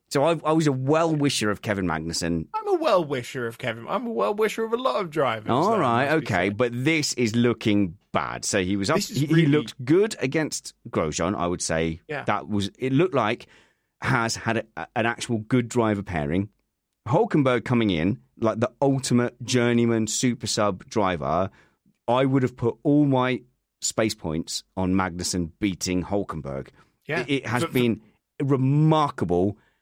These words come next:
Speaker 1: how wrong I was on that. I put it all down to Magnussen continuing to breed. I don't think
Speaker 2: Yeah.
Speaker 1: having kids is something that Formula One drivers should do.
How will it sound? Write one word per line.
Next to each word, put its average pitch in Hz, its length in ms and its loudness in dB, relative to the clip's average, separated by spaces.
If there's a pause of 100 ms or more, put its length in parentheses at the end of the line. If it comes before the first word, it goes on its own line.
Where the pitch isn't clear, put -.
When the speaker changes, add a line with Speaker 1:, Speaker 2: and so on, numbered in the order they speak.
(100)
Speaker 1:
how 117 500 2 (140)
wrong 104 500 0 (120)
I 101 140 2
was 107 300 0
on 85 160 2
that. 82 260 -2
I 117 100 2
put 135 220 0
it 135 80 -2
all 156 180 4
down 131 300 0
to 104 380 0
Magnussen 117 640 -2
continuing 127 640 0
to 131 200 2
breed. 123 580 -2 (580)
I 160 160 4
don't 190 240 0
think 170 180 0
Speaker 2:
Yeah. 139 60 -2
Speaker 1:
having 160 220 2
kids 156 300 0
is 123 100 0
something 135 340 0
that 123 100 -2
Formula 139 380 2
One 135 180 2
drivers 127 340 2
should 143 320 0
do. 139 340 0